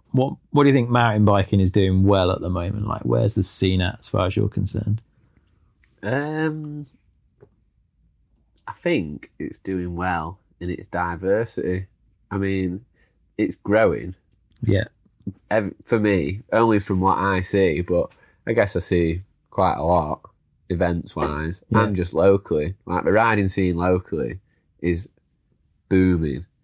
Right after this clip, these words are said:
Speaker 2: As good as it's ever been. There's trails everywhere. There's people digging everywhere. Can't go to a spot without there being people there.
Speaker 1: Yeah.
Speaker 2: Which is absolutely sick. And for a time, it was like, I remember when I was racing downhill, it was like,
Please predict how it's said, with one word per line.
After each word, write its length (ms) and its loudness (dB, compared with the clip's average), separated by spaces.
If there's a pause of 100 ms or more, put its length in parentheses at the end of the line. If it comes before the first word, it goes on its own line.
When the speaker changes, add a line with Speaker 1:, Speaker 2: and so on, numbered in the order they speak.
(280)
Speaker 2:
As 140 0
good 240 4
as 80 4
it's 180 0
ever 260 0
been. 280 -2
There's 140 -4
trails 440 4
everywhere. 360 4
There's 100 -2
people 340 -2
digging 320 0
everywhere. 600 -2 (400)
Can't 180 2
go 160 4
to 160 -4
a 40 0
spot 300 0
without 260 0
there 80 -8
being 260 0
people 320 -2
there. 520 0
Speaker 1:
Yeah. 260 2 (400)
Speaker 2:
Which 380 0 (300)
is 220 0
absolutely 500 0
sick. 560 -4 (220)
And 320 0
for 140 0
a 60 2
time, 440 2
it 80 0
was 160 0
like, 500 0 (400)
I 640 -20
remember 180 2
when 100 0
I 140 2
was 80 0
racing 300 -2
downhill, 400 -6
it 100 -10
was 120 -6
like, 420 -4